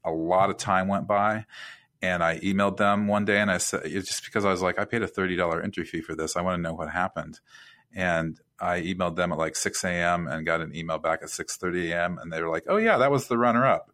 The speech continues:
It was, uh, in the press release." And I was like, "Press release? <laughs> What press release? Like, no one told me." And so I think it's interesting. The, a lot of small presses or small magazines, they don't have this big staff to keep everything in line. And so somehow I fell through the cracks.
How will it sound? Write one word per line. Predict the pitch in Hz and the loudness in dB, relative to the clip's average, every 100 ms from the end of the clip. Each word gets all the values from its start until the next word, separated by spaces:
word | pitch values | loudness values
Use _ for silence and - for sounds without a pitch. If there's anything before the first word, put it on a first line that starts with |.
| - | -4
It | |
was, | 92 92 - | -2 -2 -2
uh, | 82 87 | -2 0
in | 95 | 0
the | 90 | -2
press | - 107 - | 0 -2 -2
release." | 78 80 - | -6 -8 -8
And | 76 | -8
I | |
was | 82 | -6
like, | 82 _ | -8 _
"Press | - 180 - | -2 -2 2
release? | 87 85 92 - - | 2 2 0 -4 -8
<laughs> | _ _ - - 143 - 147 | _ _ -20 -4 -4 -2 -2
What | 156 156 | 0 2
press | 120 101 101 | 2 2 2
release? | 82 - - | 0 -2 -4
Like, | - 87 | -2 2
no | 104 | 4
one | 117 101 | 4 2
told | 104 104 85 | 2 0 0
me." | 82 - - - - 196 - | -6 -10 -10 -8 -6 -6 -6
And | 98 87 | -4 0
so | 98 | 2
I | |
think | 98 117 | 2 2
it's | 101 - | 0 -2
interesting. | 98 104 - 95 82 78 - | -2 -2 -2 0 -2 -2 -8
The, | 87 98 92 | -6 -2 0
a | 82 | 2
lot | 101 101 101 | 4 6 6
of | 95 | 2
small | - 98 87 | 2 2 2
presses | - 87 - 87 85 | 4 2 0 -2 -2
or | 80 | -2
small | 82 - 82 82 | -2 0 2 2
magazines, | 80 78 76 82 80 78 - | 0 -2 -4 -6 -8 -8 -8
they | 80 80 80 _ | -4 -4 -8 _
don't | - 82 | -2 -2
have | 82 82 | -2 -4
this | 82 | -4
big | - 82 80 | -6 -8 -6
staff | - 78 76 76 - _ - | -4 0 0 0 -6 _ -20
to | - | -16
keep | - 82 | -10 -6
everything | 82 78 78 80 78 | -4 -4 -4 -4 -6
in | 80 | -6
line. | 78 78 76 76 | -6 -2 0 -2
And | 78 | -4
so | - | -4
somehow | 78 95 85 80 | -4 -2 -2 0
I | 76 | -2
fell | - 78 | -2 -4
through | 82 | -4
the | 76 | -10
cracks. | - 92 85 78 - | -2 2 4 2 -4